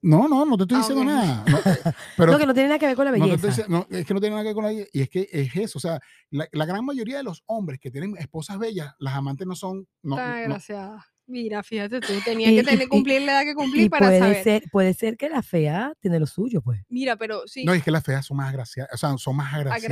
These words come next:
Speaker 2: Agradecidas.
Speaker 1: Y te lo van a mamar con todo y bola.
Speaker 2: <laughs> Ay, no.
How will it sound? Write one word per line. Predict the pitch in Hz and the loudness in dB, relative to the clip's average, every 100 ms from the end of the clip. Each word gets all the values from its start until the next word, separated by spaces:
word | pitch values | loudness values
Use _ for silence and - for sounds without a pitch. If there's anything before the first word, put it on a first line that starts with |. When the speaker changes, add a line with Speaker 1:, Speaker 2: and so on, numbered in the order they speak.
| 220 | -2
Speaker 2:
Agradecidas. | 220 208 269 240 202 | -4 -6 -6 -6 -6
Speaker 1:
Y | 123 | -6
te | 135 | -2
lo | 127 | -2
van | 123 143 | -2 -2
a | |
mamar | 160 165 175 202 | 0 0 0 0
con | 147 | 0
todo | 190 - | 0 0
y | 185 | 0
bola. | 214 165 - | -2 -4 -8
Speaker 2:
<laughs> | 185 | -8
Ay, | 220 202 | -8 -10
no. | 185 180 | -12 -12